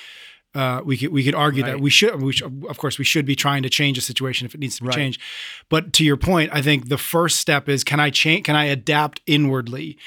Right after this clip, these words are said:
Speaker 1: Can I take myself from a seven to a two?
Speaker 2: Right.
Speaker 1: Because when I'm get to a two, I can better figure out how to get these bleachers in the door versus if I
Speaker 2: But literally, like, from a physiological, people, you know, I like to talk about this,
Speaker 1: Yep.
Speaker 2: like,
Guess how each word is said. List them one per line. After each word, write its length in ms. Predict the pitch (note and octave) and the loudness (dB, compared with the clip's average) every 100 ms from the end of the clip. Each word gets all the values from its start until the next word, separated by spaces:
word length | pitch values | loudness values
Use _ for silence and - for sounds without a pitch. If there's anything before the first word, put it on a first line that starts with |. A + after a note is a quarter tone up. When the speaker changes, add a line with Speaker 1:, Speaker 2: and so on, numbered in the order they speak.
| - - | -12 0
Speaker 1:
Can 100 | D3+ | 2
I 80 | |
take 240 | C#3+ D#3+ D#3+ | 2 0 2
myself 320 | D#3 D#3+ C#3 | 2 2 0
from 140 | C#3+ | -2
a 40 | C3+ | 0
seven 460 | - F3 D#3 C#3+ | 2 4 2 0
to 180 | C3 C3+ | -2 -6
a 60 | B2 | -6
two? 460 | - D3 B2 C#3 A#2 | -4 -2 -2 -6 -10
Speaker 2:
Right. 220 | A#2 A2 - - | -10 -10 -16 -10
Speaker 1:
Because 180 | - D3+ | -2 0
when 200 | D3 F3 | 2 2
I'm 100 | E3+ | 4
get 160 | E3 D#3+ | 2 0
to 120 | D3+ | 0
a 60 | C#3 | 0
two, 520 | - A#3 F#3+ D3 D3 D#3 | 2 4 4 2 0 -2
I 80 | |
can 160 | D3 C#3 G#2 - | 0 0 -2 2
better 340 | E3 D#3+ D3+ | 4 4 2
figure 320 | - D3+ C#3+ | 2 2 4
out 100 | C#3 | 2
how 80 | B2 | 0
to 80 | C3+ | 0
get 180 | C#3+ C#3 | 0 0
these 140 | A#2+ | -6
bleachers 460 | A2 C#3+ C3 C3+ B2+ | -2 -2 0 -4 -4
in 120 | B2 | -6
the 60 | |
door 460 | A#2+ D#3+ C#3 B2 A#2+ - - - - - | 0 0 2 -2 -8 -14 -20 -20 -14 0
versus 360 | D#3+ D3+ D3 | 2 2 2
if 160 | D3+ - | 2 2
I 300 | D3 C#3+ C3+ B2+ | 2 4 0 0
Speaker 2:
But 140 | D#3+ C#3+ | 0 0
literally, 480 | D3 F#3 F3 C#3+ B2+ | 2 2 2 2 2
like, 160 | B2 | 0
from 180 | - C3+ | 0 0
a 140 | B2 | 0
physiological, 580 | - C#3+ C3+ C3 B2+ - | 0 2 2 2 0 -2
people, 280 | - C#3 C#3 | -2 -2 -2
you 180 | C3+ B2 | -4 -2
know, 80 | A#2+ | 0
I 120 | A#2+ | -2
like 120 | A#2+ | -4
to 60 | - | -2
talk 80 | B2 | -2
about 120 | A2 | -2
this, 80 | D3 | -6
Speaker 1:
Yep. 40 | |
Speaker 2:
like, 140 | A#2 | -6